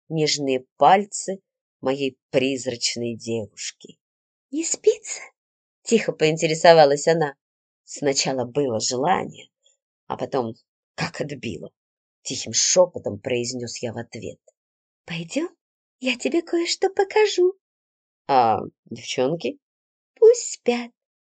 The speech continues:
Дверь заперта на засов. С ними ничего не случится, да и огонь на них не бросится». «Хорошо». Взяв руку Эми, я медленно поднялся.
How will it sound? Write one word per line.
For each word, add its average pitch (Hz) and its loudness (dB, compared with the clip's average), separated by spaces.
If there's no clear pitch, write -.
Дверь 214 0
заперта 320 -2
на 330 0
засов. 349 0
С - -10
ними 466 8
ничего 427 6
не 349 4
случится, 220 -4
да 202 -2
и 214 4
огонь 226 2
на 381 8
них 370 2
не 349 2
бросится». 349 -2
«Хорошо». 175 2
Взяв 143 4
руку 139 -2
Эми, 208 8
я 185 6
медленно 165 2
поднялся. 131 -2